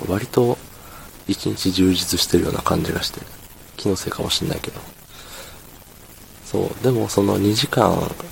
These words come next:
なりね、一時間なり、三時間なり何時間でもいいんですけど、昼寝を挟まなかったら、じゃあその分早く寝ちゃうかって言ったら、別にそうでもなくて、寝る時間は大して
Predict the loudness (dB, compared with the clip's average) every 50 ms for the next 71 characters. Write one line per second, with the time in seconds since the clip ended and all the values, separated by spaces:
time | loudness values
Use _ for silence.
0 | -16 -18 -20 -20 -20 -16 -12 -12 -12 -12 -14 -12 -4 0 0 2 2 0 0 0
1 | 0 0 2 2 2 2 4 2 2 2 2 2 2 2 0 -2 -8 -14 -16 -16
2 | -14 -14 -14 -14 -12 -4 -2 -2 0 0 -2 -2 -2 -2 -2 -2 0 -2 0 0
3 | 0 2 2 4 4 4 4 2 2 -6 -16 -6 -4 -2 -2 -2 -2 -2 -2 -2
4 | -2 0 0 -2 -2 -4 -10 -18 -18 -16 -16 -14 -14 -14 -14 -14 -16 -16 -18 -18
5 | -18 -14 -14 -12 -2 0 2 2 4 4 6 6 8 8 6 6 2 -2 -10 -18
6 | -20 -20 -20 -20 -20 -20 -20 -20 -18 -12 -10 -6 0 2 2 2 2 0 -4 -6
7 | -10 -6 -2 -2 -2 0 0 -2 -2 0 2 2 4 4 4 4 2 4 4 2
8 | 2 4 4 2 2 4 4 4 4 4 0 -2 -2 -4 -12 -16 -4 0 2 4
9 | 6 6 4 2 -2 -10 -20 -20 -20 -20 -20 -20 -20 -20 -20 -20 -20 -20 -20 -20
10 | -20 -20 -20 -20 -20 -20 -20 -20 -16 -6 -4 -4 4 6 6 6 6 8 8 8
11 | 8 8 4 -2 -2 -4 -6 -8 -8 -8 -8 -8 -8 -12 -20 -20 -20 -20 -18 -18
12 | -16 -16 -14 -12 -12 -12 -12 -12 -14 -16 -20 -20 -10 -2 0 2 4 6 4 4
13 | 4 2 -2 0 0 0 0 2 2 2 2 2 2 2 4 4 4